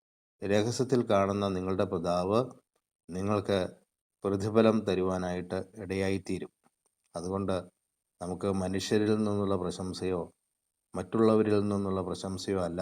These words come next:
പിന്നെയോ പുനരുത്ഥാനത്തിൽ ഏകസത്യ ദൈവത്തിൽ നിന്ന് തന്നെ പ്രശംസയും പ്രതിഫലവും ലഭിക്കുവാൻ തക്കവണ്ണം നാം ചെയ്യുന്ന സകല സൽപ്രവൃത്തികളും സകല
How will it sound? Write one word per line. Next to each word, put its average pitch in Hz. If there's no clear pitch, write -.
പിന്നെയോ 90
പുനരുത്ഥാനത്തിൽ 101
ഏകസത്യ 101
ദൈവത്തിൽ 95
നിന്ന് 101
തന്നെ 90
പ്രശംസയും 110
പ്രതിഫലവും 113
ലഭിക്കുവാൻ 107
തക്കവണ്ണം 85
നാം 98
ചെയ്യുന്ന 98
സകല 101
സൽപ്രവൃത്തികളും 113
സകല 110